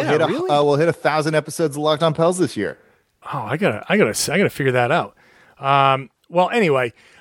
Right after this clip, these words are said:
Speaker 1: uh, I, I, I do <laughs> agree. I do agree that th-, there is a fair amount of tr-, tribalism that i-, is going on, uh, when it comes to players. And, like, we, we fans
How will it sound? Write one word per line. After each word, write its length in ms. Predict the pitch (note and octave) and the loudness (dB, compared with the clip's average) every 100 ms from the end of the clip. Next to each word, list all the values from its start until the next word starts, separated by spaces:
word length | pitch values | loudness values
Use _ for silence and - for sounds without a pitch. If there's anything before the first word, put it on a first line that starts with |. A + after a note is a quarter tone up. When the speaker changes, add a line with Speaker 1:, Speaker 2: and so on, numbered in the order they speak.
| - | -4
Speaker 1:
uh, 260 | D#3 D#3 - | 2 2 2
I, 140 | G3 - | 0 2
I, 180 | G#3+ G3 E3+ | 0 -2 -4
I 100 | G#3 | -2
do 380 | E3+ - C#4+ C4+ | -2 2 2 2
<laughs> 0 | |
agree. 420 | F#3 F#3+ G3 F3+ | -2 0 2 2
I 80 | E3+ | 0
do 180 | D#3 C#4 | 0 -2
agree 240 | G#3+ G3 F3+ | 0 0 2
that 420 | - - - F3+ | 0 -4 -18 -6
th-, 180 | A3+ G3 | -6 -2
there 220 | A3+ B3 | 2 4
is 120 | G3+ | 4
a 120 | E3+ | 2
fair 300 | D#3 - F3+ | 0 -2 2
amount 200 | F3+ D#3+ | 4 2
of 80 | D3+ - - - | 2 -4 -14 -18
tr-, 160 | - | -2
tribalism 600 | D#3+ C#3+ C3 A#2+ A#2+ A2+ - _ _ _ | 0 2 -2 -2 -6 -10 -16 _ _ _
that 280 | C#3 C#3 C3+ - | 0 0 0 -8
i-, 60 | - | -10
is 520 | D3+ C#3 C3+ D3 C#3+ B2 | -4 -2 -2 -4 -6 0
going 280 | C#3 C3+ | 2 2
on, 340 | C3 B2+ B2 A#2 _ _ _ _ | 2 0 -2 -6 _ _ _ _
uh, 480 | C3+ B2+ B2 A#2+ A#2 | 0 4 4 2 -2
when 200 | D3 C#3+ | -4 -2
it 60 | C#3 | 0
comes 320 | E3+ D#3 C#3+ | 2 0 0
to 640 | - D#3 C#3+ C3+ C3 C3+ - - | -2 2 4 4 0 -4 -8 -8
players. 580 | - A3 F#3 C#3 C#3+ - - _ - | 0 4 4 2 -2 -10 -12 _ -4
And, 260 | C#3+ C#3+ | -2 -2
like, 180 | D3 C#3 | -4 -6
we, 340 | C#3+ G#3+ A3+ A3 | -2 0 0 -2
we 560 | E3 D#3 B3 C4+ C4+ C4 _ _ _ _ _ _ _ _ _ _ | -10 -4 -2 0 -2 -4 _ _ _ _ _ _ _ _ _ _
fans 640 | - - B3+ B3 A#3+ F3+ | -4 2 4 4 2 -2